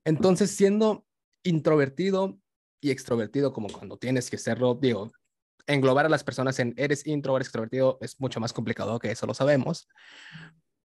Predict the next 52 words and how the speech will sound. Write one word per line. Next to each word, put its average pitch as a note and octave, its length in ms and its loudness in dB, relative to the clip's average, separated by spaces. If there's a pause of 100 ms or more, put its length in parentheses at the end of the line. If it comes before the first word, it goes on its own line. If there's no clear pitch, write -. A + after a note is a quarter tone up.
(140)
Pero, G3 200 6
¿cómo A#3+ 240 4
eras A#3 420 2
de C#3+ 140 2
niño? A2 340 -4 (220)
Porque A#2+ 280 -2 (120)
una E3+ 320 6
cosa D3 260 2
es C#3+ 60 2
ya C#3 180 4
de B2+ 80 4
adulto, D#3+ 520 6
por C3 120 2
ejemplo, B2 280 -2
por A2+ 380 -2
cuestiones C3 320 -2
de C3 60 2
las G#2+ 120 0
redes A#2 160 -2
sociales, C3 400 -2
tienes A#2 180 -6
que - 60 -14
empezarte A#2 380 -4
a A2+ 40 4
abrirte G#2+ 300 -2
más, C3+ 340 2
a B2+ 60 -4
conocer G#2+ 380 -4
más, B2+ 480 0
y C#3 120 -2
hasta A#2 220 -4
cierto B2+ 280 0
punto C#3 200 0
a C3 40 2
veces B2+ 260 -2
forzarte B2 580 0
al, C3 180 2
"No D3 280 2
quiero, E3+ 240 2
pero B2 160 -2
tengo B2+ 280 -4
que B2 160 -2
ir", E3 160 0
a A2+ 80 -2
veces A2+ 220 -6
por - 200 -8
chamba, E3 400 4
a D3 40 2
veces C3 240 0
por C3 240 -2
conectar A#2 480 -2
gente. D3+ 460 2